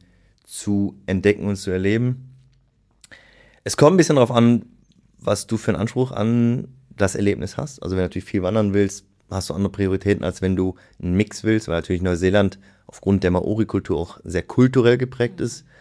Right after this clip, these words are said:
Ähm, es gibt genügend Leute, die das erleben wollen. Da gibt's gerade auf der Nordinsel Angebote noch und nöcher.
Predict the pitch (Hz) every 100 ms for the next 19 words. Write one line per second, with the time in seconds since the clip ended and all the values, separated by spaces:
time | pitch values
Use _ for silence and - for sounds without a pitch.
0 | _ _ - 104 104 92 - - _ -
1 | 101 107 78 92 87 92 87 _ - 95
2 | - 98 98 117 104 107 95 - - -
3 | 85 - 90 92 95 95 95 92 _ _
4 | _ _ - 104 98 104 101 98 98 101
5 | - 110 - 139